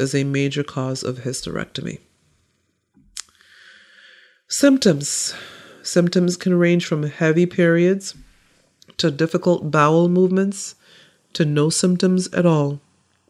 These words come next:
See the D R seckin dot com site for the full list of symptoms. And of course, talk to your O B G Y N about the options that suit you. Everyone is different,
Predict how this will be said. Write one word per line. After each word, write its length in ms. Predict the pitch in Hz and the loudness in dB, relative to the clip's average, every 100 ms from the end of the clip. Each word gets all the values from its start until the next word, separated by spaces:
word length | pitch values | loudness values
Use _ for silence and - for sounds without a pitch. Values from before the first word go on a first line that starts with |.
| _ _ - - - - - - - | _ _ -20 -20 -20 -20 -20 -18 -6
See 240 | - 220 | 2 4
the 140 | 247 | 6
D 100 | 202 | 4
R 80 | 190 | 4
seckin 800 | 190 196 - 190 185 196 175 170 | 2 -2 0 0 2 2 2 0
dot 240 | 170 160 - | -2 -2 0
com 300 | 180 165 165 | 0 2 0
site 320 | - 147 151 | -2 -2 -4
for 180 | - - _ | -8 -10 _
the 100 | 147 | -6
full 400 | 151 - 214 220 | -6 2 6 8
list 280 | 185 151 - | 6 2 0
of 120 | 143 | -4
symptoms. 720 | - 139 139 143 135 139 - - _ _ - _ _ | -2 -4 -4 -6 -8 -10 -14 -16 _ _ -20 _ _
And 220 | - 160 | 0 2
of 220 | 156 151 | 2 0
course, 580 | - 214 208 156 156 - - - | -2 4 6 6 2 -6 -10 -6
talk 340 | - 185 185 | 2 2 2
to 80 | - | 2
your 140 | 196 175 | 4 4
O 120 | 170 | 4
B 140 | 165 | 4
G 180 | 170 165 | 2 4
Y 220 | 175 180 | 4 6
N 220 | 170 151 151 | 4 2 -2
about 360 | 147 151 147 | -2 -2 -2
the 180 | - - | -6 -4
options 500 | 143 143 - 160 156 | -6 -4 -4 -4 0
that 200 | 165 165 | 0 0
suit 460 | - - 226 220 165 | -2 0 0 0 -4
you. 240 | 135 - _ _ _ _ _ - - - - - - | -4 -6 _ _ _ _ _ -20 -20 -20 -20 -20 -8
Everyone 400 | - 156 160 160 | -4 -2 0 2
is 140 | 180 202 | 2 2
different, 460 | 175 165 180 214 | 0 0 -2 -6